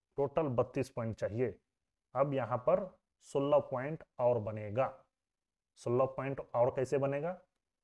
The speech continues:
ये जो सोलह पॉइंट पहले से आप लिख रखे हैं, प्रत्येक के बीच में एक एक और, प्रत्येक के बीच में एक एक और बनेगा, तभी ना एक पॉइंट इलेवन पॉइंट टू फ़ाइव वैल्यू रखेगा।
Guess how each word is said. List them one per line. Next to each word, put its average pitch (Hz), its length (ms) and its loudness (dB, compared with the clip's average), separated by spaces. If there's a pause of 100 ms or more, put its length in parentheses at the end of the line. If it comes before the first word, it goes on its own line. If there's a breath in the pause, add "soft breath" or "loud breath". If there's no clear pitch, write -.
(520)
ये 139 100 2
जो 151 140 2
सोलह 147 400 2 (100)
पॉइंट 156 320 0
पहले 139 320 2
से 151 140 0
आप 143 180 2
लिख 135 200 0
रखे 113 260 -2
हैं, 123 180 -4 (340)
प्रत्येक 156 360 6
के 139 120 4
बीच 117 240 0
में 139 180 -2
एक 117 280 -4
एक 117 160 -2
और, 107 260 -4 (1700)
प्रत्येक 131 340 -4
के 143 80 2
बीच 135 200 -4
में 139 140 -4
एक 131 140 -4
एक 135 100 -2
और 143 180 4
बनेगा, 135 400 -4 (240)
तभी 127 200 0
ना 147 400 -4 (160)
एक 139 260 -4
पॉइंट 135 300 -4
इलेवन 120 320 -2
पॉइंट 123 360 -8
टू 113 120 -2 (100)
फ़ाइव 139 340 -4
वैल्यू 104 280 -6
रखेगा। 107 420 -6